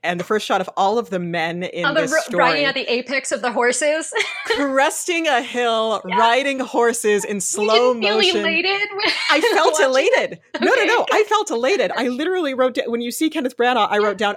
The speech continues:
Speaker 1: "Oh, I get Kenneth Branagh in this now." It,
Speaker 2: Yeah.
Speaker 1: and he ruined it when he opened his mouth. And I'm trying to
Speaker 2: Oh.
Speaker 1: figure <laughs> out why.
Speaker 2: You harbor ill will to Ken and not Benedict.
Speaker 1: I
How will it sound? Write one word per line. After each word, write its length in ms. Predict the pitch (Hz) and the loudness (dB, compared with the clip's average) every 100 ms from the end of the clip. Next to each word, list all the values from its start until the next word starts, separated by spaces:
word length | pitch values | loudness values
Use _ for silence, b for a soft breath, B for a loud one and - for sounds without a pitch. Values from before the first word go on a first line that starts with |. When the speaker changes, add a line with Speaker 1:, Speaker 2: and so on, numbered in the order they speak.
| - | 0
Speaker 1:
"Oh, 160 | 294 269 | 2 4
I 140 | 302 | 0
get 240 | 294 208 - | 0 -4 -6
Kenneth 320 | 180 160 - | -8 -6 -6
Branagh 340 | 160 156 156 | -4 -2 -4
in 200 | 170 151 | -4 -8
this 260 | 156 147 175 | -10 -10 -12
now." 500 | 151 151 147 156 180 B 494 294 | -8 -4 -4 -4 -8 B -6 -2
It, 80 | |
Speaker 2:
Yeah. 100 | 226 - - | -2 -4 -6
Speaker 1:
and 160 | 233 240 | -6 -6
he 240 | - 240 | -8 -8
ruined 320 | 220 254 254 | -2 0 0
it 140 | 233 214 | 0 -2
when 100 | 202 | -4
he 140 | 202 | -2
opened 260 | 180 175 180 | -4 -4 -6
his 160 | 190 | -6
mouth. 420 | 226 262 170 - - | -4 -2 -4 -8 -6
And 80 | 202 | -4
I'm 120 | 196 | -2
trying 260 | 285 226 240 | -2 0 -2
to 80 | - | -4
Speaker 2:
Oh. 20 | |
Speaker 1:
figure 260 | 214 226 | -4 0
<laughs> 120 | 302 294 | 0 2
out 180 | 269 - | 0 -4
why. 640 | 311 233 359 427 220 196 - B B B | -10 -6 -4 -4 -6 -8 -12 B B B
Speaker 2:
You 180 | 247 | -6
harbor 440 | 220 247 240 254 247 | -4 -4 -2 -2 -2
ill 220 | 262 262 | -4 -2
will 200 | 262 269 285 | 0 -2 -2
to 100 | 302 | -8
Ken 440 | - 403 480 247 | -8 -4 0 0
and 140 | 214 | -2
not 260 | 220 254 226 | -2 -2 -2
Benedict. 360 | 277 359 320 | -2 -2 0
Speaker 1:
I 60 | 220 | 0